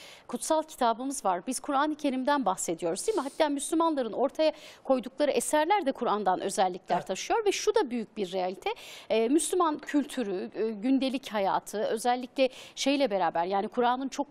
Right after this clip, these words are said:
Speaker 1: geniş bir coğrafyaya yayılmasıyla birlikte hocamın başta hepsi bir yorumdur dediği o yorum farklılıklarını bize zaten çok doğal bir akış içerisinde getirdi. Ee,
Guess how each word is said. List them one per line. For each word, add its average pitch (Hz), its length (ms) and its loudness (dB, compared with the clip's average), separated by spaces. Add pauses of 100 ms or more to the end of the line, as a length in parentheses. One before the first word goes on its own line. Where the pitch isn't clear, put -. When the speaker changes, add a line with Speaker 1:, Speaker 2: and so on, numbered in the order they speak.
Speaker 1:
geniş 254 360 -2
bir 233 120 -4
coğrafyaya 240 520 -2
yayılmasıyla 240 720 -2
birlikte 190 300 -2
hocamın 330 380 0
başta 294 260 0
hepsi 320 260 -4
bir 302 120 0
yorumdur 254 500 0
dediği 202 280 -4 (300)
o 320 120 4
yorum 311 560 2
farklılıklarını 277 1040 -2
bize 311 240 2
zaten 330 380 0
çok 311 260 -4
doğal 269 460 2
bir 220 200 -6 (240)
akış - 320 -2
içerisinde 269 640 0
getirdi. 320 520 2 (380)
Ee, 185 340 0